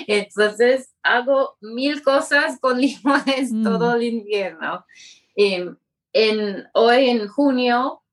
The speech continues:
Speaker 1: y julio tengo muchas flores, entonces hago las esencias de flores con los
Speaker 2: Mm.
Speaker 1: niños.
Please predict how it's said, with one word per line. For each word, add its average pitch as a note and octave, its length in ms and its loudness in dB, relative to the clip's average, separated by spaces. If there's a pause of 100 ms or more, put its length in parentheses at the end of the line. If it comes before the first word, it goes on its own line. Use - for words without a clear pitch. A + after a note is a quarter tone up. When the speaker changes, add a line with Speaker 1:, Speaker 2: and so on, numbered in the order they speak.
(160)
Speaker 1:
y G#3+ 180 -4
julio B3+ 600 0
tengo G#3 240 -4
muchas G#3+ 460 -2
flores, A3+ 420 2
entonces F3 520 -6
hago F#3+ 280 2
las F#3 240 2
esencias F3+ 680 -2
de D#3+ 200 0
flores E3+ 420 -4
con G3+ 220 -2
los F3+ 120 -8
Speaker 2:
Mm. F3+ 80 -10
Speaker 1:
niños. F3 400 -10